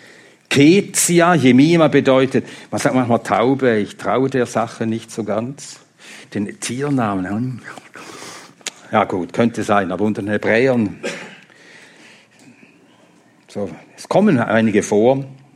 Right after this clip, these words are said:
Taube, es könnte sein. Aber ich leite das lieber her vom Tag, vom, vom Wort Tag. Tag heißt Yom und Yemim heißt Tage.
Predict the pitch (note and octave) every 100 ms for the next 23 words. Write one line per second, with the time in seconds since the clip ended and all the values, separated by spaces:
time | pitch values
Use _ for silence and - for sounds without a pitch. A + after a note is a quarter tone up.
0 | _ _ - G2 A2+ A2 - C#3+ D#3 A2
1 | G2+ F#2 G#2 A2+ - _ _ - - -
2 | - - A2+ C3 C3 C#3 E3 F3+ D#3 C#3+
3 | C3 A2+ C#3+ F#3+ F3 A#2+ C3 D3+ - B2+
4 | G#2+ A#2 G#2+ A2+ G#2 - B2 G#2+ - G#2
5 | G#2 - - A#2+ F#2 - A2+ A#2+ A2 F2+
6 | G#2 A2 D3+ F#3 G#3 - _ _ _ _
7 | - - - - _ A2+ G#2 - A2 B2
8 | B2+ F3+ C3 C3 D3+ A2 G2 - - _
9 | _ _ - - - F#2 G#2 A2 A2 F2